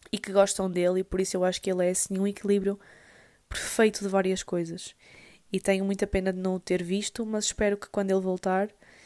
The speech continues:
eu tenha a possibilidade de, de, de o ir ver. Outra coisa que eu também tenho aqui que, que foi uma reflexão que eu fiz esta semana. Estava a falar com a minha mãe sobre relações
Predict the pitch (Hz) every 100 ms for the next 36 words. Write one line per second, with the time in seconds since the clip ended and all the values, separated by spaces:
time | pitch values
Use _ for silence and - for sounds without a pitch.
0 | - 190 - 185 185 - 190 185 175 170
1 | 170 170 170 170 170 170 170 165 - _
2 | _ - 180 190 185 170 160 160 - _
3 | _ _ _ _ _ _ _ - _ _
4 | _ - - - - - - - _ -
5 | 262 302 294 269 285 269 269 262 254 262
6 | 254 - 254 247 240 - - 247 240 240
7 | - 233 240 226 240 - 226 220 - -
8 | - 220 165 160 196 208 - 220 214 214
9 | 220 220 220 180 175 180 175 185 185 180
10 | 180 220 -